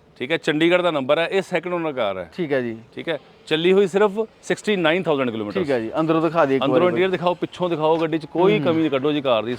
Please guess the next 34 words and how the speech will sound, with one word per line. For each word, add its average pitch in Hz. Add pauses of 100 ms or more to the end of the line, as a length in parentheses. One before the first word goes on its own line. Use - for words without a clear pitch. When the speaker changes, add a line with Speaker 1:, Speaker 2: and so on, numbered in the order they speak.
Speaker 1:
ਸਾਰੀ 220
ਕਾਰ 190
ਓਰੀਜਨਲ 165
ਹੈ 113
ਜੀ। 101
Speaker 2:
ਹੂੰ, 165
ਹੂੰ। 131 (120)
Speaker 1:
ਕਿਤੋਂ 202
ਵੀ 202
ਕੋਈ 175
ਚੀਜ਼ 160
ਰੀਪੇਂਟ 127
ਨਹੀਂ 101
ਹੈਗੀ 92
ਜੀ, 104
Speaker 2:
ਲਓ 139
ਜੀ। 127
Speaker 1:
ਸਾਰੀ 170
ਦੀ 151
ਸਾਰੀ 123
ਕਾਰ 101
ਓਰੀਜਨਲ। 85 (720)
Speaker 2:
ਉਰੇ 262
ਦੀ 285
ਕਾਰਾਂ 247
'ਚ 233
ਤੁਹਾਨੂੰ 247
ਸਿਰਫ 262
ਇੱਕ 269
ਕਮੀ 269
ਮਿਲਣੀ 170
ਆ 185
ਬਈ 202
ਬਸ, 156